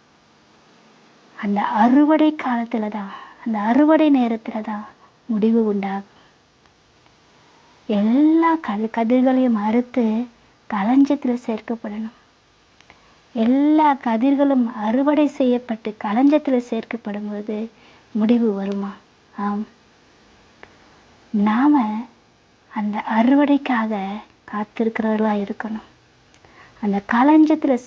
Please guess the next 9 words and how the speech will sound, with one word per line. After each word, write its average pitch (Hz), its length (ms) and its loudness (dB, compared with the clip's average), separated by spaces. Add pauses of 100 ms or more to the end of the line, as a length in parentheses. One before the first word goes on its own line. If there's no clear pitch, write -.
(140)
சேர்க்கப்படுகிறவர்களா 302 960 2
நாம் 214 320 -2
இருக்கணும். 226 420 -10 (1300)
அப்பதான் 220 380 -4 (380)
நாம் 214 320 -4
கர்த்தருடைய 220 480 -2
புத்திரர்களா 220 600 -4
இருக்க 214 220 -10
முடியும். 214 300 -10